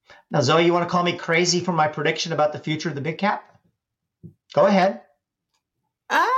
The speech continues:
Speaker 2: I, I mean, you're probably onto a, I'm not gonna call you crazy. You're
Speaker 1: Okay.
Speaker 2: probably onto a good thing. It, it would be sad for me to see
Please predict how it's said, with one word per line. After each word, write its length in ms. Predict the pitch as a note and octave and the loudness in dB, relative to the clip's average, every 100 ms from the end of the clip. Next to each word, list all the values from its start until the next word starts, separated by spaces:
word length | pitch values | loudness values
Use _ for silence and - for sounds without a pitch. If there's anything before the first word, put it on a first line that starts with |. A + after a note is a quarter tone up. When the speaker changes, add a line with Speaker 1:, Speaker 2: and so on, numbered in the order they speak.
| C5 B4 - _ _ _ _ _ _ - | 0 -4 -12 _ _ _ _ _ _ -10
Speaker 2:
I, 100 | - | -8
I 120 | - C#4+ | -4 -4
mean, 180 | D#4 | -2
you're 100 | E4 | -4
probably 380 | D4+ D#4 D#4 F#4 | -4 -4 -2 -2
onto 360 | D#4 E4 E4+ E4 | -2 -4 -6 -2
a, 280 | C#4+ B3+ A#3 | 0 0 -2
I'm 320 | A3+ A#3+ E4+ | -2 -2 0
not 140 | C5 | 0
gonna 160 | C#5+ B4 | -2 -4
call 120 | G#4 | -4
you 120 | F#4 | -2
crazy. 420 | - C4 B3 E4 A4+ _ _ _ - _ _ - - | 0 0 0 -4 -10 _ _ _ -20 _ _ -14 -6
You're 100 | C4+ | -2
Speaker 1:
Okay. 60 | |
Speaker 2:
probably 280 | E4+ E4+ F4 | 0 -2 -2
onto 240 | F4 F4 | -4 -4
a 40 | F4+ | -4
good 220 | F#4 F#4 | -6 -4
thing. 200 | D#4 C4 | -4 -4
It, 280 | - B3+ - | -2 -4 -4
it 120 | D#4 | -4
would 220 | F#4 G4+ | -2 -2
be 140 | G4+ G4+ | -2 -2
sad 440 | G4+ F4+ E4 E4+ | 0 -2 -2 -4
for 100 | C#4+ | -4
me 480 | C#4 B3+ B3+ C#4 C#4+ | -2 0 -2 -4 -6
to 120 | C4+ | -6
see 720 | B3 - B3+ A#3+ A#3 G#3+ G3+ | -4 -4 -4 -6 -6 -8 -10